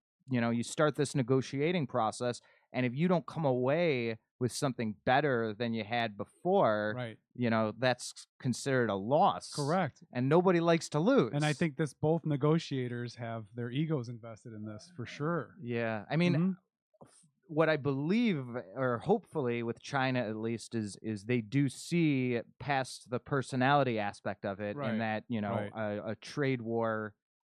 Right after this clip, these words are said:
Speaker 1: I believe, is, is hurtful. I,
Speaker 2: Yes.
Speaker 1: unfortunately, I don't know if Ba-, Barry, I don't think is either, you know, the most protectionist,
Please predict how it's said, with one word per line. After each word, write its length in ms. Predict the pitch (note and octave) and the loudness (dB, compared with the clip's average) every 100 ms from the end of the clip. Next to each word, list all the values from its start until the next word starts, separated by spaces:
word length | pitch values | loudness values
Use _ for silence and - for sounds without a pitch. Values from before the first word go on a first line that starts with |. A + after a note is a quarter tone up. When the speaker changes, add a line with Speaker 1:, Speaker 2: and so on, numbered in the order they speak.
| _ _ B2 | _ _ -2
Speaker 1:
I 140 | C3+ | -2
believe, 460 | B2 A2 A2 G#2 G2+ | 0 -2 -2 -4 -6
is, 120 | G#2 | -6
is 240 | A2 G#2+ - | -6 -8 -2
hurtful. 640 | C#3+ C3 - F#2 E2 - | -2 -2 -4 -6 -8 -10
I, 100 | - | -8
Speaker 2:
Yes. 120 | G#2+ | -4
Speaker 1:
unfortunately, 560 | A2 G#2+ D#3+ E3 E3+ C#3+ | -4 0 2 2 2 4
I 40 | E3+ | 4
don't 140 | F3 | 4
know 200 | F3 C#3+ | 4 4
if 160 | A#2+ - | 2 -2
Ba-, 180 | C3 | -4
Barry, 480 | B2 A2 D#3+ F3 E3 | -4 2 4 6 6
I 40 | D3 | 4
don't 160 | C3+ | 2
think 180 | D3 C3+ | -2 -2
is 140 | C3+ B2+ | -2 2
either, 480 | C#3 C#3 A#2 A2+ | 2 4 2 0
you 140 | A#2 G#2+ | -2 -2
know, 180 | G#2+ G2+ | -2 -2
the 80 | A2 | -2
most 220 | A2 - | -2 -4
protectionist, 720 | A2 - C3 - A#2+ G2+ | -8 -4 -4 -4 -6 -6